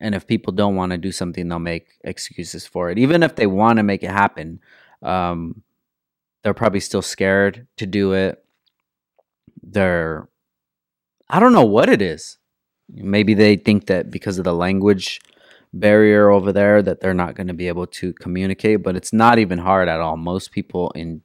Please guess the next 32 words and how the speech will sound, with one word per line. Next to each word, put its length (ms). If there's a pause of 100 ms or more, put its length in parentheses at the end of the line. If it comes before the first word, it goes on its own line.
Japan 540 (500)
understand 800
English, 680
or 140
you 120
could 160
get 160
around 440
somehow. 500 (120)
So 380 (300)
I 80
would 120
recommend 480
to 100
everybody 600 (460)
to 340
plan 340
it 60
right 260
now, 500
plan 240
your 100
trip 240
to 120
Japan, 440
and 140
just 140
fucking 260
make 200
it 40
happen. 420 (840)
Um, 520